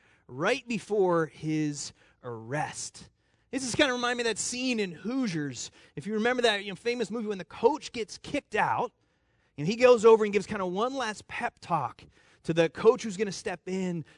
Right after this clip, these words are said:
to his players, gives them the playbook before he's taken out of the game. And that's the context we find ourselves in, in Luke twenty-two. We're gonna start in verse thirty-five if you're following in your, in your Bible at home.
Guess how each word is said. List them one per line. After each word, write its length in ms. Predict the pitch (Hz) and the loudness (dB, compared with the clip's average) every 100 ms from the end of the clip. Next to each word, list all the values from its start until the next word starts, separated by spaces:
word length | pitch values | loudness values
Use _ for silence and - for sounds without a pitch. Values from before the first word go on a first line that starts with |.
| _ | _
to 80 | 156 | -2
his 180 | 180 | -2
players, 520 | 151 - 190 190 170 135 | -2 -6 0 2 0 -2
gives 180 | 185 | -2
them 100 | 190 | -2
the 80 | 185 | -8
playbook 540 | - 190 214 190 139 - | -12 -10 -8 -6 -6 -8
before 680 | 156 - 247 196 156 139 - - _ | -16 -12 0 2 2 0 -6 -20 _
he's 240 | 160 156 | -12 -12
taken 420 | - - 185 190 160 | -12 -6 -4 -4 -2
out 220 | 156 156 | -2 -2
of 80 | 143 | -8
the 40 | |
game. 460 | 123 143 156 143 131 | -4 0 2 0 -2
And 80 | |
that's 200 | 160 185 | -8 -10
the 80 | - | -16
context 880 | - - 240 294 214 147 120 - - _ - _ | -18 -4 -4 -2 -4 -4 -6 -10 -20 _ -20 _
we 100 | 147 | -10
find 400 | 147 180 196 240 | -6 -2 0 0
ourselves 460 | 185 147 156 139 131 | -2 -2 -6 -6 -6
in, 300 | 135 131 131 - _ | -8 -8 -12 -16 _
in 220 | 131 131 | -12 -6
Luke 260 | 160 277 220 | -2 -2 -2
twenty-two. 720 | - 170 151 120 170 269 359 - _ _ _ _ | -6 -2 -2 -4 -4 -2 -4 -8 _ _ _ _
We're 100 | 170 | -10
gonna 120 | 165 | -8
start 340 | - 294 311 | -4 -2 0
in 80 | 247 | 0
verse 300 | 190 185 - | -2 -2 -4
thirty-five 720 | - 240 294 254 180 151 214 233 | 0 0 0 -2 2 2 2 -2
if 140 | - | -6
you're 100 | 151 | -10
following 800 | - 165 170 208 175 151 175 220 - - | -8 -4 -2 -2 -2 -4 -4 -10 -14 -8
in 160 | 160 | -6
your, 140 | 165 - | -6 -8
in 160 | 160 151 | -8 -4
your 80 | 143 | 0
Bible 360 | 156 180 170 | 4 4 4
at 100 | 143 | -6
home. 340 | - 302 208 | -2 0 0